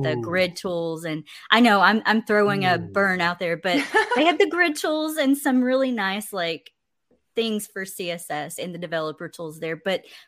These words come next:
Speaker 1: Chrome is almost now taking over that space. I feel like the Flex and the grid things are easier to do in Chrome now because they have the click box where you can click on it and you can just see, like,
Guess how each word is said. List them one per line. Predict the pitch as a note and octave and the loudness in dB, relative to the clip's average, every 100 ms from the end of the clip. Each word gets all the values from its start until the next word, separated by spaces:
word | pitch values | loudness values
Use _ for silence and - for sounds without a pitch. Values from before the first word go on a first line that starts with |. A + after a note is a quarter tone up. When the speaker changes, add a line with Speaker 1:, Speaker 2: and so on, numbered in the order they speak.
| - | 2
Speaker 1:
Chrome | C4+ C#4+ C#4 | 6 8 6
is | G#3 G3+ - | 0 -4 -2
almost | G#3 A3+ G#3+ G#3 - | -2 0 -2 -6 -14
now | F#3 G3 F#3 | -8 -4 -4
taking | F3 - G#3+ G3+ F3 - | -4 -6 -6 -6 -12 -6
over | G#3 D#4+ D#3+ C#3 | -6 -4 -8 -4
that | E3 - | -4 -6
space. | - D3+ D3 | -8 -10 -8
I | E3+ | -8
feel | - B3 | -6 -6
like | D4+ A3 | -4 -6
the | E3+ | -12
Flex | - A3 B3 B3+ - | -6 -2 -2 -6 -12
and | G3 F#3 | -10 -10
the | |
grid | E3+ F#3 A3 G#3+ | -8 -6 -6 -6
things | E3+ E3 D#3+ | -8 -8 -6
are | E3 D#3 | -6 -6
easier | - G3+ G3+ F#3+ D#3+ | -8 -10 -8 -8 -8
to | - | -10
do | E3 D#3+ D#3+ | -12 -10 -8
in | D3 | -8
Chrome | D3+ - B3 A3+ | -8 -4 -2 -2
now | D3+ D3 D#3 - - | -2 -4 -6 -14 -18
because | F#3 G3 F3+ | -12 -8 -4
they | G3 | -2
have | F#3 G3+ | 0 -2
the | F#3 F3+ D#3+ - | -2 -4 -6 -2
click | C4+ C#4+ | 0 0
box | F#3 D3+ - - | 0 -4 -4 -10
where | F#3 | -8
you | F3+ | -8
can | F3+ E3+ | -8 -8
click | A#3 A3+ | -6 -4
on | A3 A3 | -4 -4
it | G3+ | -6
and | F3 | -8
you | F3 | -8
can | F3+ E3+ | -10 -10
just | E3+ - - | -10 -10 -6
see, | G3 F#3+ | -4 -4
like, | D#3+ - | -4 -6